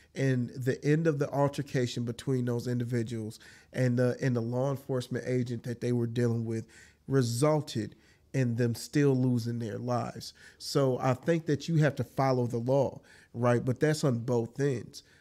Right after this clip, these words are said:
That's both the person who's being engaged by the police, and also the police themselves, you have to follow the law. Because if both are following the law,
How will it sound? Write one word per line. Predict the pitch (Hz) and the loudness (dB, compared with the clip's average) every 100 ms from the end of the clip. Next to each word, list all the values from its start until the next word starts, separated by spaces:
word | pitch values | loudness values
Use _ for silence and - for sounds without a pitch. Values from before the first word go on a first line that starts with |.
| _ | _
That's | 123 135 135 | 0 2 2
both | 135 127 123 - | 2 2 2 0
the | 127 | -2
person | - 165 165 - 147 | 0 2 2 2 0
who's | 131 139 127 | 2 0 0
being | 131 131 123 | 2 2 0
engaged | 117 127 131 127 - 113 | -4 -2 0 0 -4 -6
by | 123 143 | -2 -2
the | 156 | -2
police, | 156 - 196 233 - - - - _ _ | -6 -4 -4 -4 -8 -20 -20 -20 _ _
and | 131 127 | 0 0
also | - 156 180 - 151 135 143 | 4 2 2 2 4 4 0
the | 143 | -4
police | 123 131 135 123 - | 0 2 0 -4 -8
themselves, | 120 - 110 107 127 | -12 -6 -6 -6 -4
you | 120 | -4
have | 117 131 120 - | -2 -2 -2 -2
to | 123 | -4
follow | 123 117 110 | -2 -2 -4
the | 110 | -8
law. | 104 110 - - - - - - | -10 -8 -10 -12 -18 -20 -20 -8
Because | 135 147 | 0 2
if | 143 | 2
both | 131 185 220 180 | 2 2 2 -2
are | |
following | 151 - 170 160 139 | -2 0 0 0 -2
the | 131 | -4
law, | 160 202 160 | -2 0 0